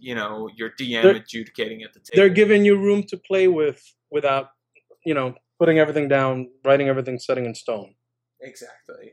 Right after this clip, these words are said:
Speaker 2: And I'm, and I'm really happy with that. I, I, I like that.
Speaker 1: Yeah.
Speaker 2: I'm looking at, I'm looking at these, uh,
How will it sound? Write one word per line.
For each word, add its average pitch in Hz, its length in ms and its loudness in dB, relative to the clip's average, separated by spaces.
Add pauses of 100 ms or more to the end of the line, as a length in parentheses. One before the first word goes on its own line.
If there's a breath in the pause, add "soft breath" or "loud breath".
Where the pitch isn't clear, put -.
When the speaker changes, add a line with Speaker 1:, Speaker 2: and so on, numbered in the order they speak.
Speaker 2:
And 135 140 0
I'm, 139 220 0
and 143 120 0
I'm 147 220 -2
really 175 220 6
happy 170 300 -6
with 107 220 -8
that. - 100 -12
I, 107 60 -10
I, 113 520 -8
I - 20 0
like 123 280 0
that. - 180 -18 (340)
Speaker 1:
Yeah. - 120 -10
Speaker 2:
I'm 127 120 -4
looking 139 220 -2
at, 131 180 -2
I'm 143 140 -4
looking 151 240 -2
at 139 160 -4
these, 135 220 -10
uh, 120 260 -2